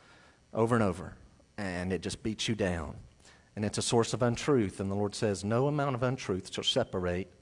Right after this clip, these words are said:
us." I'll confess to you, my main source of untruth that tries to creep in and whisper to me, this person goes with me everywhere I go.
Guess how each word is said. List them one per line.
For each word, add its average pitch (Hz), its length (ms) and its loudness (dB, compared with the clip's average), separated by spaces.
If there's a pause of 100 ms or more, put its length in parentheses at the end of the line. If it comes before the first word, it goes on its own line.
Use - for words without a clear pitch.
us." - 460 -4 (1120)
I'll 110 100 0
confess 123 400 2
to 123 120 -2
you, 117 100 4
my 127 640 6
main 131 420 4
source 120 640 2 (840)
of 110 280 2
untruth 113 520 2
that - 100 -6
tries 113 360 0
to 110 100 -6
creep - 360 -2
in 113 280 2
and 92 280 -2 (160)
whisper - 340 -4
to 92 120 -2
me, 110 320 2 (1500)
this 139 240 4
person 107 340 2
goes 101 200 0
with 104 160 0
me 107 100 0
everywhere 120 300 0
I 139 80 2
go. - 240 -6